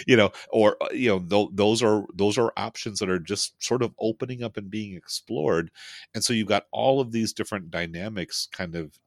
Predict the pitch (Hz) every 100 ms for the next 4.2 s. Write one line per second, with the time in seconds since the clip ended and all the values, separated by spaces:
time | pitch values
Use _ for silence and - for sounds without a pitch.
0 | _ - - 73 76 - 113 95 107 123
1 | 120 - - - 101 117 98 82 - -
2 | 87 85 87 85 90 104 78 87 - 85
3 | _ - 185 - - 123 156 - - -
4 | -